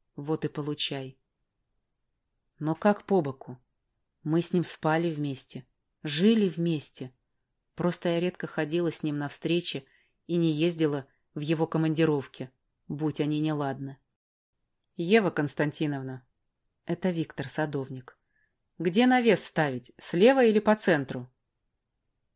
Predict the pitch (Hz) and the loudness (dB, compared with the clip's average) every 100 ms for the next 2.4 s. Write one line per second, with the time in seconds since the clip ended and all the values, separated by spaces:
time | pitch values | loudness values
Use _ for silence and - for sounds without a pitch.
0 | - 262 254 233 208 165 139 - - 208 | 2 2 4 4 4 0 -8 -12 -2 0
1 | 214 220 226 220 220 226 - 220 165 147 | 2 0 0 0 2 -2 2 2 2 -2
2 | 147 139 131 - | -4 -4 -8 -14